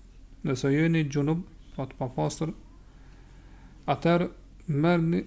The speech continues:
pastrohuni komplet. Pra, pastrohuni komplet, merrni gusl. Pra, Allahu subhanahu wa taala në këtë ajet, sa i përket gjunublakut,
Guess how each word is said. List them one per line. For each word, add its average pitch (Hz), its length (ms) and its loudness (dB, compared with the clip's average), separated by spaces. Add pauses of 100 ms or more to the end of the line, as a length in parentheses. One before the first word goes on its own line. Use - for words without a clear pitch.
pastrohuni 156 560 2
komplet. - 480 -4 (800)
Pra, 127 100 -4
pastrohuni 139 640 -2
komplet, 131 400 -4
merrni 143 260 -2
gusl. - 280 -8 (1200)
Pra, 131 120 4
Allahu 180 320 6
subhanahu 180 300 0
wa - 100 -4
taala 180 240 2
në 165 100 -2
këtë 175 240 -2
ajet, 185 260 -2 (1080)
sa 143 200 -2
i 139 40 -12
përket 185 480 0 (320)
gjunublakut, 151 800 0